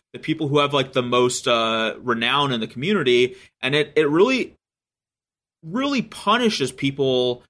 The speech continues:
who maybe aren't as well known, who wanna take a stab at it and try to get there. They don't have the same connections. They're not gonna get those artificial boosts that everyone else is getting. And it, it's just a,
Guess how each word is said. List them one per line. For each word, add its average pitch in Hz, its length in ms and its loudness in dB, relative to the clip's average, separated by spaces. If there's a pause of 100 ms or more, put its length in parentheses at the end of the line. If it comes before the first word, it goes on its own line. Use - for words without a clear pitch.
(260)
who 143 480 2 (160)
maybe 143 240 0
aren't 160 200 2
as 156 160 -2
well 139 220 2
known, 143 300 0
who 135 100 -2
wanna 135 240 -2
take 139 220 -2
a 135 40 -6
stab 139 400 -2
at 110 140 -2
it 107 80 -2
and 110 80 -10
try 123 180 -2
to 113 60 -6
get 127 220 -4
there. 113 420 0
They 127 100 0
don't 139 180 0
have 139 220 -2
the 131 80 -6
same 131 240 -4
connections. 120 440 -6
They're 120 100 -6
not 135 140 -4
gonna 135 140 -4
get 135 180 -2
those 127 200 0
artificial 117 560 -4
boosts 131 360 -4
that 110 200 -4 (300)
everyone 117 340 -2
else 123 220 0
is 110 80 -4
getting. 107 320 -2
And 117 100 -4
it, 113 120 -2
it's 131 140 0
just 214 200 0
a, 185 100 0